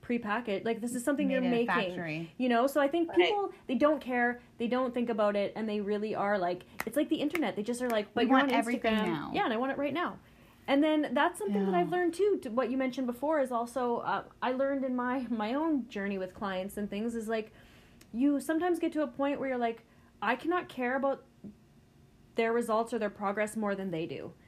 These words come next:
Speaker 1: You know, like, "Why do I care more than this person does?" And you have to, like, cut that energetic cord sometimes. And it's
Speaker 3: Yeah.
Speaker 1: hard. Like, you
Speaker 2: Do it.
Speaker 1: set boundaries like a champ. Like, it is
Speaker 2: Mm-hmm.
Speaker 1: so motivating for me when I see some of your posts. I just, like,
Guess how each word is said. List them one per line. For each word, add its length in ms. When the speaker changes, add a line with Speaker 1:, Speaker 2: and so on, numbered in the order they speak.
Speaker 1:
You 120
know, 120
like, 200
"Why 560
do 180
I 140
care 420
more 200
than 140
this 180
person 380
does?" 560
And 100
you 80
have 200
to, 100
like, 260
cut 220
that 280
energetic 560
cord 340
sometimes. 840
And 120
it's 100
Speaker 3:
Yeah. 200
Speaker 1:
hard. 460
Like, 200
you 240
Speaker 2:
Do 40
it. 40
Speaker 1:
set 320
boundaries 580
like 140
a 60
champ. 580
Like, 200
it 80
is 140
Speaker 2:
Mm-hmm. 120
Speaker 1:
so 260
motivating 540
for 120
me 160
when 100
I 80
see 220
some 160
of 40
your 100
posts. 280
I 140
just, 280
like, 260